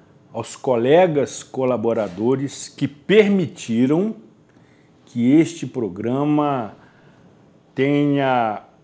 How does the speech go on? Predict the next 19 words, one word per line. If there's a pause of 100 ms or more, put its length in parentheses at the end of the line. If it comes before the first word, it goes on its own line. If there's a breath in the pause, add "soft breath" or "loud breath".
(140)
o
sucesso (1300)
que
é (220)
constatado
semanalmente (440 soft breath)
pela
nossa
valiosa
audiência. (960 soft breath)
Especialmente
a
você,
Salvador, (160)
e
a
queridíssima
Luciana
Ferraz,